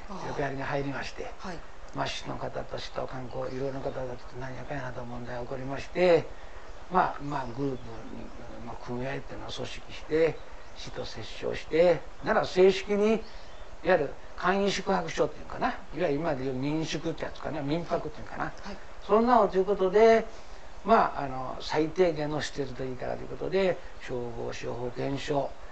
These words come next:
Speaker 2: えー、そんなところの最低限の許可を得て、設備を整えて、正式に、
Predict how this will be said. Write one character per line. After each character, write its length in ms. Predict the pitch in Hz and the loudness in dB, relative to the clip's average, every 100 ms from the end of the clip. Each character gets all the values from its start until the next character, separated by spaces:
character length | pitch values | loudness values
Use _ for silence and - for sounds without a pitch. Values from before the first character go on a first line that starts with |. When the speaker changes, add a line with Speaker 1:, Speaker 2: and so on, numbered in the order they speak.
| - - - - | -8 -8 -8 -6
Speaker 2:
え 800 | - 127 120 53 55 - 55 - | -4 -2 -2 -4 -4 -6 -4 -4
ー、 40 | 57 | -4
そ 120 | - | -4
ん 80 | 123 | -4
な 80 | 123 | -6
と 140 | 127 | -4
こ 100 | 123 | -4
ろ 100 | 123 | -4
の 200 | 117 113 | -6 -6
最 220 | - 127 | -4 -4
低 180 | 131 147 | -4 -4
限 160 | 127 120 | -4 -6
の 80 | 113 | -6
許 160 | 139 | -6
可 160 | 131 123 | -4 -4
を 100 | 117 | -4
得 120 | 135 | -4
て、 160 | 143 127 | -4 -4
設 280 | - 131 123 | -2 -4 -4
備 180 | 120 120 | -6 -6
を 20 | |
整 400 | 139 180 190 226 | -6 -2 2 2
え 120 | 185 | 0
て、 320 | 196 254 254 - - - | 8 10 10 6 -8 -8
正 240 | - 156 151 | -2 0 2
式 260 | - - | 0 -4
に、 300 | 151 202 226 | 0 4 4